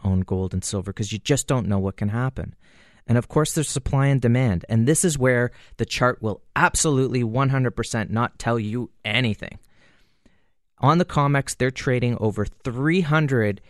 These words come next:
ounces of paper for every ounce of gold and, and every ounce of silver.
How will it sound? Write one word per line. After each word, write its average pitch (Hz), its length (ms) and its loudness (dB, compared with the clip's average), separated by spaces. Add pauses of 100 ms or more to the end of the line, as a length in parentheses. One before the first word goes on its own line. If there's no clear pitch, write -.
(160)
ounces 123 360 0
of 104 120 -4
paper 120 360 0
for 107 180 -4
every 117 300 -2
ounce 107 260 0
of - 160 -8
gold 92 380 -6 (460)
and, 110 260 -4 (220)
and 110 180 -2
every 110 260 -2
ounce 104 240 -4
of 104 60 -10
silver. 92 440 -8